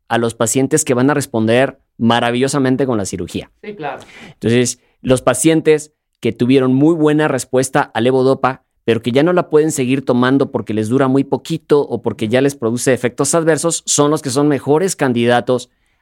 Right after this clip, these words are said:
Speaker 1: a la cirugía para que sigan teniendo esa bu-, esa excelente respuesta que nosotros le llamamos estado de on, encendido, pero sin necesidad de tomar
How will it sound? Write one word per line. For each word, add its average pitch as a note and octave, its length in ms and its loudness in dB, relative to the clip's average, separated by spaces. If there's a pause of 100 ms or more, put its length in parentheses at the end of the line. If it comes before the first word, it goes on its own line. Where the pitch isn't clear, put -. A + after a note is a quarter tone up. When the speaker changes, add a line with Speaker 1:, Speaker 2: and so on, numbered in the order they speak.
(120)
Speaker 1:
a B2+ 100 2
la D3+ 100 0
cirugía C#3+ 680 0 (360)
para A#2+ 220 0
que A#2+ 80 -8
sigan F3 300 -2
teniendo D3 480 2
esa C#3 280 0
bu-, C3+ 200 -6
esa D3 440 0
excelente C3+ 600 0
respuesta D3 500 0
que A2+ 80 -4
nosotros A#2+ 240 0
le A#2+ 40 2
llamamos A#2+ 320 0
estado B2 320 0
de A#2 200 -4
on, A2+ 400 -2
encendido, G#2+ 600 -2 (800)
pero D3+ 200 4
sin D3+ 200 2
necesidad C#3 600 0
de D#3+ 120 0
tomar A#2+ 500 0